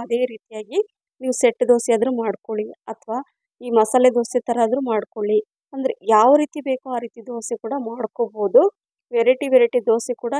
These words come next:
ಇದೇ ಬ್ಯಾಟರಲ್ಲಿ ನೀವು ಮಾಡಿ ತಿನ್ಬೋದು. ನೋಡಿ ಎಷ್ಟು ಚೆನ್ನಾಗಿ ಕ್ರಿಸ್ಪಿಯಾಗಿ ತೆಳುವಾಗಿ ದೋಸೆ ಮಾಡಿದ್ದೀನಿ.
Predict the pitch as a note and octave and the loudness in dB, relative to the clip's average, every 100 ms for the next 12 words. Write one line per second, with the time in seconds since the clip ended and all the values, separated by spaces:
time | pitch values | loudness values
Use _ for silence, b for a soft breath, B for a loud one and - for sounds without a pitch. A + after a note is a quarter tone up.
0 | C#4+ A3+ B3 A3+ A3+ - G#3 A3 A3 G#3+ | -4 0 0 0 -4 -6 -12 -10 -12 -14
1 | A#3+ F#4+ C#4 A3+ A3+ G4+ - G#3+ G3+ G#3 | -8 -8 -6 -6 -2 -2 -2 -18 -18 -20
2 | A#3+ _ _ _ _ A#3+ A3+ G#3+ - B3 | -20 _ _ _ _ -2 -2 -2 -6 -8
3 | A#3 G#3+ A#3 - - A#3 - - C4 B3 | -2 0 0 -4 -18 -16 -16 -12 -4 -2
4 | G#3+ A#3 _ A#3+ A3 A3+ A#3 A3 C4+ C#4 | -2 -6 _ -6 -2 2 0 -2 -14 -20
5 | _ _ - A#3 A3+ A#3+ A3 G#3+ A3+ B3 | _ _ -2 -2 0 -4 -2 -2 -4 -4